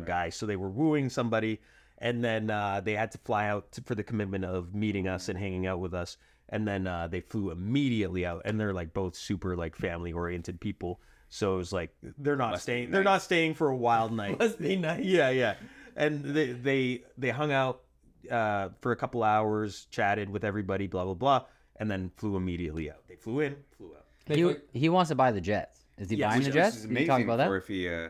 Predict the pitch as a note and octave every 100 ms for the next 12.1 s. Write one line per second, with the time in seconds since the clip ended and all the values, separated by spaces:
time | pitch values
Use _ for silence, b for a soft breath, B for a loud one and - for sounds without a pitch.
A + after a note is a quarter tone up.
0 | - E3 F3+ E3 D3+ E3+ E3+ E3 D3+ D3+
1 | G3+ - D3+ B2+ B2 B2 B2 A2+ A2 G#2+
2 | - G#2+ G#2 G2+ A2 A2+ G#2+ G2 A#2 A#2+
3 | A#2 G#2 - A2+ D#3 - G2 F2 F2+ G#2
4 | G#2+ G#2+ G2 G2 - C3 B2 F#2 F2+ B2
5 | F2+ - A2 G2+ F#2 F#2+ A#2+ E2 E2 A2
6 | F#2 G2 - E3 A#3 C#4 G3 D#3 C3 A2
7 | F#2+ F#2 F2+ D#2+ - - F#3+ A3 A3+ G#3+
8 | F#3+ F3 D3+ D#3+ F3+ D#3+ C#3+ C#3+ C#3+ E3+
9 | F#3 F2+ G2+ D3 E3 A2 G#2+ G2+ F#2 -
10 | G#2+ G#2+ F2 E2 D#2+ - - E2 D#2+ D#2+
11 | F2 E2 D3+ D3+ A2+ E2 D2+ B2+ A#2+ A2+
12 | G2+